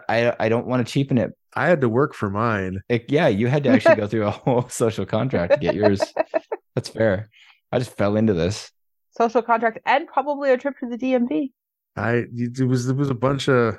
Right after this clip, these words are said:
Speaker 2: a bunch of legwork <laughs> involved.
Speaker 1: <laughs>
Speaker 3: You'll notice names for either of us not changed.
Speaker 2: Yeah.
Speaker 3: Too much work in that.
Speaker 1: And Ike just rhymes with a lot. It's so easy for, like,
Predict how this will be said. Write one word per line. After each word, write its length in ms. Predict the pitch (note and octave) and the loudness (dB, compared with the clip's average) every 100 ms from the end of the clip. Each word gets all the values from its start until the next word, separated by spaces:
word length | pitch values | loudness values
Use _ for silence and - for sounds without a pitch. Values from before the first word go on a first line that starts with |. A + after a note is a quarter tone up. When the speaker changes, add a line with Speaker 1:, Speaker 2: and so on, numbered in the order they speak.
| - | -8
Speaker 2:
a 100 | A2+ | -6
bunch 300 | A2 B2+ C3+ | -2 0 0
of 100 | A#2 | 2
legwork 520 | A#2+ F#2+ F#2 F#2 - | 0 -2 -8 -8 -6
<laughs> 0 | |
involved. 800 | A#2+ G#2 - - - - - - - - - _ | -6 -6 -4 -4 -4 -10 -10 -16 -10 -10 -12 _
Speaker 1:
<laughs> 680 | C#3+ C#3 C#3+ C3+ - - - - | -4 -4 -4 -6 -8 -12 -12 -2
Speaker 3:
You'll 120 | G#3 | 0
notice 400 | A3 C#4+ A#3+ A3+ - - - - - - | 4 4 4 0 -8 -10 -18 -18 -16 -2
names 420 | G3+ A3 A3 G#3+ | 2 2 0 -4
for 100 | G#3+ | -4
either 180 | G#3+ A3 | -2 0
of 40 | F3+ | 0
us 260 | D3+ - _ - | -2 -4 _ -6
not 320 | E3 D#3+ - | 0 0 0
changed. 800 | - - - - - - - - - | -6 -8 -8 -10 -12 -12 -12 -14 -6
Speaker 2:
Yeah. 260 | G2+ A2 - _ _ _ | -2 -2 -4 _ _ _
Speaker 3:
Too 180 | - G3 | -4 0
much 200 | F3+ F3 | 0 0
work 200 | E3+ F#3 | 0 -2
in 100 | - | -2
that. 300 | G#3 D#3+ - _ _ _ | 0 0 -2 _ _ _
Speaker 1:
And 300 | G#2 G#2+ G2+ | -2 0 0
Ike 320 | - G2+ F#2+ - | -2 -4 -4 -6
just 200 | F#2+ - | -8 -6
rhymes 240 | E2 E2 | -6 -6
with 140 | F2 | -10
a 20 | E2+ | -6
lot. 240 | D#2 D#2+ | -4 -4
It's 140 | - | -6
so 240 | - F2+ E2 | -4 -2 0
easy 180 | E2 E2+ | -2 -6
for, 240 | - D#2+ | -6 -4
like, 220 | D#2 D#2 | -4 -6